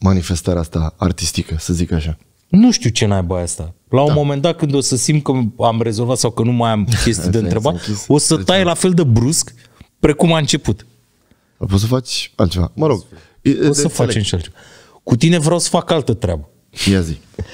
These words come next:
Speaker 2: Vreau să fac niște extrauri la un moment dat și mă, m-am tot gândit la toți invitații ăștia pe care am avut. Până acum am făcut un singur extra cu Doc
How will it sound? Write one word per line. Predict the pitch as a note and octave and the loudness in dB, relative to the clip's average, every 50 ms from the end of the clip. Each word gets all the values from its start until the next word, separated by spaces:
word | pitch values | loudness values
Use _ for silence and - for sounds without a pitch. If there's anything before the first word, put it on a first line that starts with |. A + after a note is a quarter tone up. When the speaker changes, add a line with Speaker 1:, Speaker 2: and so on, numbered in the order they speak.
| - - - - _ _ _ | -20 -20 -20 -20 _ _ _
Speaker 2:
Vreau | _ A2 B2+ D#3+ | _ 2 4 4
să | D#3 - | 2 2
fac | - F3+ E3 | 0 0 2
niște | C#3 E3+ D#3+ - - B2+ A#2 | 2 0 0 0 0 0 0
extrauri | B2 A#2 - - B2+ A#2+ A2 G#2 F#2 | 0 0 -2 -2 0 0 0 0 0
la | G2 F#2 | -2 -2
un | F2+ | -2
moment | F2 F2 E2+ E2 D#2+ D2+ | -2 -2 -2 -2 -4 -4
dat | D2+ E2 F#2+ G#2+ - _ _ _ _ _ - - - | -4 -4 -4 -4 -6 _ _ _ _ _ -20 -20 -8
și | - - G#2+ | -2 0 2
mă, | A2 A2 | 2 2
m-am | G#2+ A2 A#2 A#2 | 2 0 0 0
tot | A2+ C3+ C3+ C3 | 0 -2 -2 -2
gândit | C3 C3+ C3 C3 | -2 -2 0 0
la | A#2+ G#2+ | 0 0
toți | G2 - A#2+ G#2 - A#2 | 0 -2 -4 -2 -2 -2
invitații | G#2+ F#2 F#2 F2 A2 G#2 F2+ G2 | -2 -2 0 -2 -2 -2 -2 -4
ăștia | F#2+ - G2 F2 | -4 -4 -6 -6
pe | - F#2+ - | -6 -8 -6
care | - F#2 F2 | -4 -2 -2
am | F2 E2 E2 | -2 -2 -2
avut. | E2 E2 E2 G2+ G2+ - _ | -4 -4 -4 -6 -8 -4 _
Până | - B2+ | 0 0
acum | B2+ A#2 - C#3 | 0 0 0 -2
am | C3 A#2 | -2 -2
făcut | - A#2 - - | -4 -6 -4 -2
un | B2+ A#2 | -2 -2
singur | - - A#2+ A#2 F#2+ F#2+ G#2+ | 0 0 -2 0 0 0 0
extra | A#2 A2+ - - - G2+ | -2 -2 -2 -4 -4 -4
cu | - - A2 | -4 -4 -4
Doc | F#2+ F2+ F#2 B2 C#3 - - - | -2 0 0 0 0 -2 -6 -12